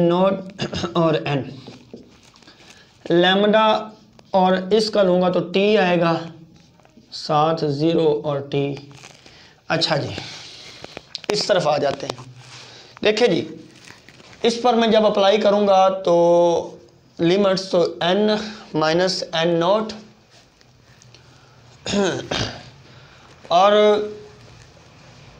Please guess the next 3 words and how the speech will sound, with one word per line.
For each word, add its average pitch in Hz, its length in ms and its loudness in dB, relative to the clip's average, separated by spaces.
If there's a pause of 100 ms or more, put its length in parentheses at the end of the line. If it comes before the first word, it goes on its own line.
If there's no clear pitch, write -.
(2250)
एल 170 180 2
एन 185 100 0 (320)
एन 180 140 -2